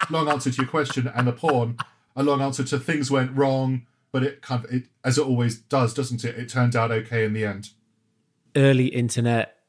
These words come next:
Speaker 2: entrepreneur and multimillionaire.
Speaker 1: Yeah, I was, I was really lucky. I was part of that first wave of the dot-com cycle.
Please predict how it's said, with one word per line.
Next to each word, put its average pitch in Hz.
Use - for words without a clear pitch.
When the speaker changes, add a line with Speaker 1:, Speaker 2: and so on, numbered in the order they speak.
Speaker 2:
entrepreneur 110
and 107
multimillionaire. 113
Speaker 1:
Yeah, 233
I 208
was, 214
I 196
was 214
really 196
lucky. 170
I 156
was 151
part 190
of -
that 160
first 156
wave 147
of 131
the 139
dot-com 131
cycle. 127